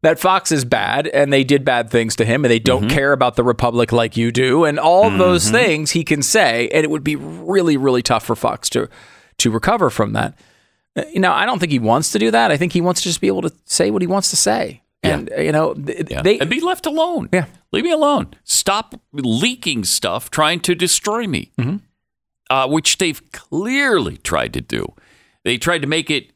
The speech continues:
Speaker 2: he, tried to make him into a sexist, into a misogynist. They've tried to make him look like he's mean-spirited. All of these things, which all backfired on him, on them. And, uh, he comes out looking just fine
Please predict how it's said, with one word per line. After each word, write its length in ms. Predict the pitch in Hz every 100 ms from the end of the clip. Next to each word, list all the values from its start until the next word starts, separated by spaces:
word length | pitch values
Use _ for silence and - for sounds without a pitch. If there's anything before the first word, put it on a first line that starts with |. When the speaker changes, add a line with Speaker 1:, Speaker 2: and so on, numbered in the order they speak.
| -
Speaker 2:
he, 160 | 117 -
tried 280 | - 165 165
to 60 | 135
make 260 | 131 160
him 340 | - 196 185 151 -
into 300 | 147 139 127
a 20 |
sexist, 880 | - - - 202 - - 170 - 151
into 240 | 123 110
a 40 | 95
misogynist. 1000 | 95 - - 208 196 175 175 170 165 -
They've 180 | 127 101
tried 320 | 170 147 127
to 220 | 123 98 - - - -
make 240 | 147 170
him 160 | 160 139
look 240 | 156 160
like 200 | 147 123
he's 260 | 131 120 98
mean-spirited. 1120 | 110 156 190 185 151 - - 165 190 190 185
All 260 | 165 202 247
of 80 |
these 220 | 220 185 -
things, 260 | 208 175
which 160 | 151 143 -
all 360 | - 226 247 240
backfired 840 | 208 190 202 - 151 110 95 95 -
on 240 | 104 92
him, 240 | 87 104 156 _ _ _ _ -
on 280 | 139 127
them. 500 | 107 151 135 92 123 - _ _ _ _ _ 139
And, 600 | 147 147 147 147 135 - _ -
uh, 260 | 131 139 131
he 220 | 104 160
comes 260 | 226 254 175
out 140 | 175
looking 240 | 170 175 185
just 180 | 180 -
fine 380 | 196 214 117